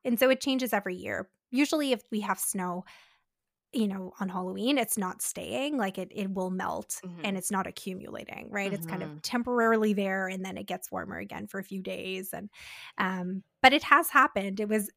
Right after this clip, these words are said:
Speaker 1: quite cute as a child, you know, putting your Halloween costume on top of your winter coat,
Speaker 2: Oh, yeah.
Speaker 1: <laughs> um, to go
Speaker 2: That
Speaker 1: door
Speaker 2: was
Speaker 1: to
Speaker 2: my
Speaker 1: door.
Speaker 2: childhood too.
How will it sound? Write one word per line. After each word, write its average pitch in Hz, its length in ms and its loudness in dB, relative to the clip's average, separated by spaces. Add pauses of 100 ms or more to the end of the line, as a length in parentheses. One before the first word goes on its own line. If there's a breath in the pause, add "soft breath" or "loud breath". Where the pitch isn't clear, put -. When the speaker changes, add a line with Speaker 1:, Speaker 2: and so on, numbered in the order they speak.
(220)
Speaker 1:
quite 349 480 2
cute 226 580 0 (100)
as 214 280 6
a 220 60 2
child, 202 680 -2
you 220 160 -2
know, 196 180 0
putting 220 320 2
your 214 120 2
Halloween 208 420 2
costume 202 480 0
on 196 220 0
top 190 380 0
of 196 200 -2
your 190 140 -2
winter 190 320 -6
coat, - 480 -6
Speaker 2:
Oh, 311 140 -4
yeah. 233 300 2
Speaker 1:
<laughs> - 80 10
um, 359 100 12
to - 320 4
go - 320 4
Speaker 2:
That 277 100 2
Speaker 1:
door 294 160 8
Speaker 2:
was 262 100 6
Speaker 1:
to 262 80 4
Speaker 2:
my 226 160 6
Speaker 1:
door. 214 80 0
Speaker 2:
childhood 185 460 2
too. 185 240 -4